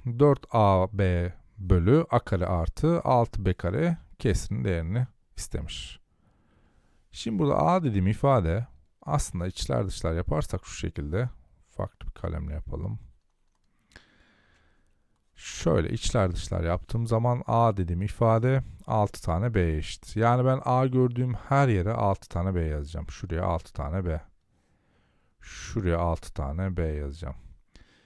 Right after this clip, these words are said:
Şimdi çarptığım zaman yirmi dört tane B'nin karesi bölü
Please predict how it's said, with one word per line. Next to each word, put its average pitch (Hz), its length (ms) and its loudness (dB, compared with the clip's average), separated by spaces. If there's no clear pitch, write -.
Şimdi 165 240 -6
çarptığım 147 500 0
zaman 131 320 2
yirmi 120 500 0
dört 147 340 2
tane 87 480 4
B'nin 92 320 4
karesi 120 520 0
bölü 120 300 2